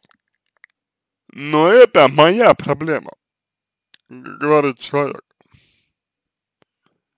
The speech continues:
То есть проблема моя, я не знаю, как её решить, решить, но проблема моя.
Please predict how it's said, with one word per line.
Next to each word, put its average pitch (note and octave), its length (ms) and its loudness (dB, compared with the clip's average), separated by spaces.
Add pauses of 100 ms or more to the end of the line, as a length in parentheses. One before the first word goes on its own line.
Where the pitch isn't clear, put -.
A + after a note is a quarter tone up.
(380)
То C3+ 80 -10
есть - 200 -10
проблема D#3 580 -2
моя, C3+ 380 -4
я D3 260 -6
не D3+ 120 -14
знаю, C#3+ 340 -8
как B2 260 -6
её A#2+ 200 -12
решить, - 320 -20 (100)
решить, D3+ 600 -14
но B2 160 -16
проблема B2+ 520 -12
моя. - 340 -14